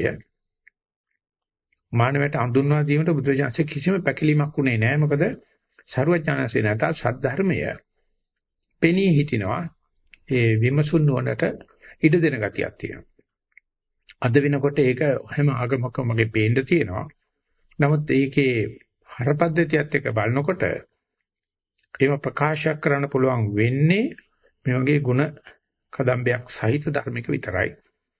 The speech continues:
ඒ නිසා මේ භාවනා වැඩ කරනකොට, දන් දෙනකොට වඩා, සිල් රකින්නකොට වඩා, සමාධි භාවනාවක් කරනකොට වඩා,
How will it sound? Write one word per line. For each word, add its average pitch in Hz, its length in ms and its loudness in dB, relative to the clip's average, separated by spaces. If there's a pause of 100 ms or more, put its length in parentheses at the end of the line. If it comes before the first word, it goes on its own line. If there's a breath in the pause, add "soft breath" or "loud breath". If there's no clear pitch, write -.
(260)
ඒ 151 100 2
නිසා 160 360 -2
මේ 139 240 -2
භාවනා 131 520 -2
වැඩ 143 220 0
කරනකොට, 151 540 -2 (1400)
දන් 123 340 -2
දෙනකොට 127 400 0
වඩා, 120 400 0 (240)
සිල් - 340 -8
රකින්නකොට 120 540 -2
වඩා, 110 380 0 (920)
සමාධි 127 480 0
භාවනාවක් 123 520 -2
කරනකොට 113 400 -2
වඩා, 131 360 0